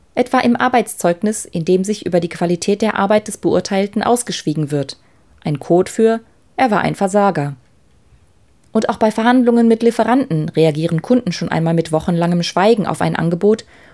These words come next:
um den Geschäftspartner mürbe zu machen und so den Preis vielleicht noch etwas zu drücken. Nur dort, wo es am kräftigsten wirkt, in der direkten Kommunikation,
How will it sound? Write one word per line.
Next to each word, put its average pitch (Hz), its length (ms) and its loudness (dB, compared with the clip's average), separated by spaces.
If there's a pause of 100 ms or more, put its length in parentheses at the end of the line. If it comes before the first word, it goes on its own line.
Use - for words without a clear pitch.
(140)
um 311 120 0
den 285 120 2
Geschäftspartner 226 760 0
mürbe 240 280 4
zu - 160 -6
machen 180 400 -2 (300)
und 240 140 0
so 170 120 2
den 202 160 2
Preis 208 300 -2
vielleicht 233 320 -2
noch 247 120 -4
etwas - 340 -6
zu 226 100 0
drücken. 147 480 -2 (760)
Nur 170 160 2
dort, 226 380 2 (240)
wo 170 80 2
es 165 100 2
am 156 140 -4
kräftigsten - 680 -2
wirkt, 151 340 -2 (320)
in 180 80 -2
der 180 120 4
direkten 247 420 0
Kommunikation, 208 880 0